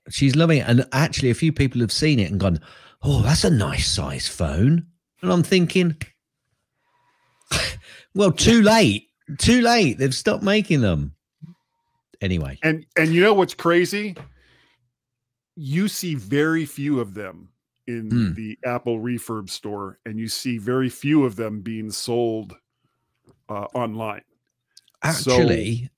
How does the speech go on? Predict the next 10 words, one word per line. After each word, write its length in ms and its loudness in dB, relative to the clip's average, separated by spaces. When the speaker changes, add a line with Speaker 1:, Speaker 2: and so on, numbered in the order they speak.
Speaker 1:
when 200 0
I 140 2
was 220 0
looking, 720 -4
I 180 -4
saw 280 -2
quite 360 -4
a 60 -4
lot 280 -4
of 140 -10